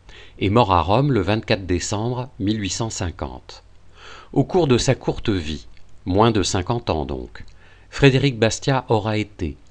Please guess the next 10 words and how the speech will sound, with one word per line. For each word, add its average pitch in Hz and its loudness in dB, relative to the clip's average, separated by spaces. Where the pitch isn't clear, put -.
agriculteur, 135 2
homme 127 4
politique, - -2
économiste, 104 2
pamphlétaire. 69 -2
Ce 147 4
sont 165 4
notamment 165 6
ses 120 0
pamphlets 95 -2